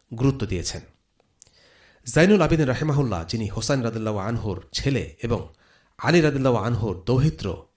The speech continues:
বলেন, "আমরা নবীজির গাজওয়া অধ্যায়ে সেভাবে জেনেছি, যেভাবে জেনেছি কোরআনের সূরাগুলো।" গাজওয়া অধ্যায়ে রাসূল সাল্লাল্লাহু আলাইহি ওয়াসাল্লামের সিরাতেরই একটি অংশ।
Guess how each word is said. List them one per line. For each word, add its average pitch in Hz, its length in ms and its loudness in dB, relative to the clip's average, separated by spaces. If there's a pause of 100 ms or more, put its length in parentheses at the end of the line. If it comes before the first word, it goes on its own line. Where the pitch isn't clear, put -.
(100)
বলেন, 151 420 0 (720)
"আমরা 180 200 2
নবীজির 156 400 4
গাজওয়া 120 440 2
অধ্যায়ে 107 640 0
সেভাবে 180 520 6
জেনেছি, 120 600 0 (260)
যেভাবে 131 460 4
জেনেছি 127 420 2
কোরআনের 113 760 -4
সূরাগুলো।" 104 640 0 (1400)
গাজওয়া 156 300 6
অধ্যায়ে 123 500 2 (140)
রাসূল 135 220 0
সাল্লাল্লাহু 113 500 -2
আলাইহি 110 220 -4
ওয়াসাল্লামের 110 460 -4
সিরাতেরই 139 720 -2 (160)
একটি 107 280 -4
অংশ। 90 280 -4